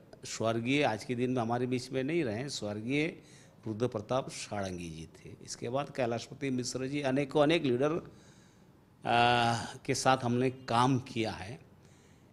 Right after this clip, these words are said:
इसके बाद काम करते करते संगठन को यह विश्वास हुआ, भारतीय जनता पार्टी को यह विश्वास हुआ कि उन्नीस सौ पंचानबे में पहली बार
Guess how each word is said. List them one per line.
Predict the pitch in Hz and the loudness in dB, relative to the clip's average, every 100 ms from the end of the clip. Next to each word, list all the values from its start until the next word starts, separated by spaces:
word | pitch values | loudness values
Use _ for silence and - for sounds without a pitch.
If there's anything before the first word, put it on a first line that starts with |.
| - | -8
इसके | - 151 | -2 8
बाद | 160 156 151 | 8 8 8
काम | 147 170 | 10 8
करते | 165 131 - 165 | 6 4 6 4
करते | 160 151 147 175 175 175 | 6 2 4 6 6 4
संगठन | - 123 131 156 | 2 4 6 4
को | 151 | 4
यह | 139 123 | 4 6
विश्वास | 113 - 113 120 123 123 | 2 0 0 0 0 -2
हुआ, | 117 | -4
भारतीय | 98 104 135 123 | -4 -4 0 0
जनता | 110 104 117 | -2 -4 -4
पार्टी | 107 98 110 | -4 -6 -6
को | 110 | -4
यह | 104 | -4
विश्वास | 92 87 90 95 101 85 | -6 -8 -8 -8 -8 -8
हुआ | 85 117 - _ - - - - - - - - | -10 -12 -16 _ -20 -20 -20 -20 -20 -20 -18 0
कि | 139 147 147 147 156 | 6 8 8 6 4
उन्नीस | 143 151 151 | 8 8 8
सौ | 165 | 4
पंचानबे | 156 131 123 117 127 127 135 147 | 4 6 6 6 6 6 4 4
में | 147 147 - | 2 2 6
पहली | 123 147 190 151 | 8 10 10 10
बार | 104 90 82 | 6 -2 -6